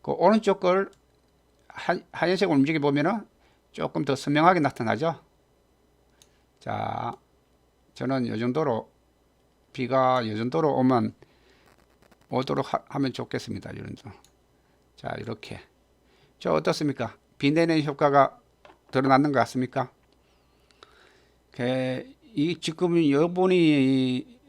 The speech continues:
이분 선생님이 하신 걸 제가 그대로 따라 해봤는데요. 뭐 간단하면서도 효과가 좋은 것 같아서 그대로 따라 해봤습니다. 오늘도 어떻습니까? 사진을 뭐, 그 찍는 법부터 해가서 보정하는 법까지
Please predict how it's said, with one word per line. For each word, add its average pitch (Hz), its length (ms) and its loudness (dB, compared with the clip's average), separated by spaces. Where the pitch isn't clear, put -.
이분 165 500 0
선생님이 143 720 0
하신 135 320 -2
걸 120 240 0
제가 127 180 -2
그대로 143 320 -2
따라 151 200 0
해봤는데요. 117 680 0
뭐 123 200 -2
간단하면서도 147 680 0
효과가 135 360 -2
좋은 120 260 -4
것 123 100 -8
같아서 117 560 -6
그대로 123 240 -4
따라 123 260 0
해봤습니다. 104 760 -4
오늘도 151 300 -2
어떻습니까? 123 640 -4
사진을 143 680 2
뭐, - 140 -16
그 127 280 -6
찍는 160 340 -2
법부터 156 880 0
해가서 151 680 -2
보정하는 135 480 -2
법까지 117 540 -6